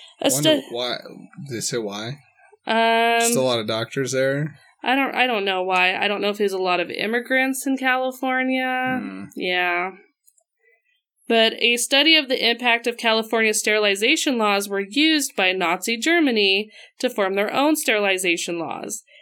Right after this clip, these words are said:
Speaker 1: And Hitler cited the book Sterilization for Human Betterment, a summary results of six thousand operations in California, nineteen oh nine to nineteen twenty-nine,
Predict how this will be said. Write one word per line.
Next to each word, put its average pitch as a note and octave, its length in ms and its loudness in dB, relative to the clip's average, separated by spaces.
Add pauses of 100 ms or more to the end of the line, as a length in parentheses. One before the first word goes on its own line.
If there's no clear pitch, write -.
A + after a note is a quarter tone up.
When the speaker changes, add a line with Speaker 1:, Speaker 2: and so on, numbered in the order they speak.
(140)
Speaker 1:
And A3 160 0
Hitler A#3+ 360 2
cited G#3+ 440 0
the A3 100 0
book A#3 380 2
Sterilization A#3 960 0
for G#3 160 -2
Human G3+ 340 0
Betterment, A#3 580 2
a G3+ 120 -4
summary G#3+ 480 0
results G#3 560 -2
of F#3+ 160 -4
six G#3+ 320 -2
thousand G3+ 340 0
operations F#3 560 -4
in F#3 120 -6
California, G3 880 0
nineteen F#3+ 340 -2
oh F#3+ 40 0
nine F#3 240 2
to F#3+ 120 -12
nineteen F3+ 340 -2
twenty-nine, G3 760 0